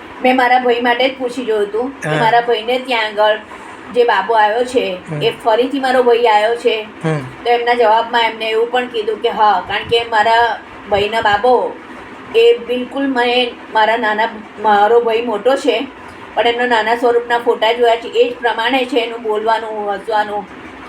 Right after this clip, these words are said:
Speaker 1: હજી બોલી નથી શકતો, પણ એની જે
Speaker 2: પદ્ધતિ આપણને
Speaker 1: પદ્ધતિ
Speaker 2: ખ્યાલ
Speaker 1: જે
Speaker 2: આવે.
Speaker 1: છે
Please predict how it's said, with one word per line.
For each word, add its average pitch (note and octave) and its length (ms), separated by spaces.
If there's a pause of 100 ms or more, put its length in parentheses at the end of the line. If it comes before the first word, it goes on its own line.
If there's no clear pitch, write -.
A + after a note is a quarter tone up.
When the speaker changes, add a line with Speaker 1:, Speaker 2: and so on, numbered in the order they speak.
(340)
Speaker 1:
હજી A3 180
બોલી B3 260
નથી C#4+ 220
શકતો, B3 240
પણ A#3+ 160
એની B3 200
જે B3 460 (540)
Speaker 2:
પદ્ધતિ A3 440
આપણને G#3+ 300
Speaker 1:
પદ્ધતિ C4+ 120
Speaker 2:
ખ્યાલ F#3+ 140
Speaker 1:
જે C4+ 60
Speaker 2:
આવે. B3+ 100
Speaker 1:
છે G3+ 300